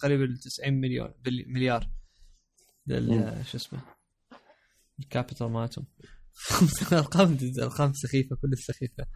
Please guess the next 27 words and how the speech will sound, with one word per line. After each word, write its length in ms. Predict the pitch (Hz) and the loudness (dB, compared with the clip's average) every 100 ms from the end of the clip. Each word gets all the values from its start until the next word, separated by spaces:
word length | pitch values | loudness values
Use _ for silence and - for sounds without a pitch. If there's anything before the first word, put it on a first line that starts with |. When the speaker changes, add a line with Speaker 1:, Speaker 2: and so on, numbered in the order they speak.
| - - _ _ _ _ _ _ _ - | -14 -20 _ _ _ _ _ _ _ 6
Speaker 2:
أي، 280 | 131 135 110 | 12 12 12
يعني 300 | 95 98 113 | 8 4 2
هيك 100 | 120 | 0
شيء، 320 | - 92 87 - - | 0 0 0 -4 -10
تسعين 340 | - - 123 135 | -2 6 8 8
مليار، 460 | 113 92 92 82 | 8 10 12 12
يعني 220 | 82 82 92 90 | 8 6 4 2
ميزانية 680 | 101 101 92 98 98 98 92 - - - _ _ _ _ _ _ _ _ _ _ _ - | 4 4 6 6 6 4 2 -2 -14 -14 _ _ _ _ _ _ _ _ _ _ _ -6
الشرق 300 | - 127 113 | 6 10 12
الأوسط. 360 | 113 113 82 80 - - - | 12 12 10 4 2 -2 0
<laughs> 140 | - | 2
Speaker 1:
يا. 420 | 151 160 160 151 139 175 - _ _ _ _ _ - | 6 6 6 4 2 -8 -18 _ _ _ _ _ 0
ال-، 760 | 151 143 139 135 120 - - | 4 8 10 8 6 4 0
دا 80 | 139 | 4
يتوقعون 500 | 160 180 - 160 180 | 4 4 4 4 6
الريفينيو 400 | 165 165 165 151 | 6 4 4 4
مالتهم 460 | 135 143 143 143 127 | 4 4 4 4 4
راح 200 | 127 135 | 2 0
تكون 260 | - 139 | 0 2
بالكوارتر 560 | 127 120 107 131 127 127 | 2 0 -2 -2 0 -2
الثاني 440 | 123 135 131 123 | 0 0 2 2
هو 180 | 120 117 | 0 -2
ال-، 160 | 117 - | -2 -4
ال-، 480 | 117 113 92 95 - | -6 -8 -8 -10 -6
أو 160 | 123 | -4
الكوارتر 500 | 123 - 135 127 120 | -4 -4 -2 -2 -4
الحالي 560 | 117 - 135 117 117 | -8 -2 0 0 -2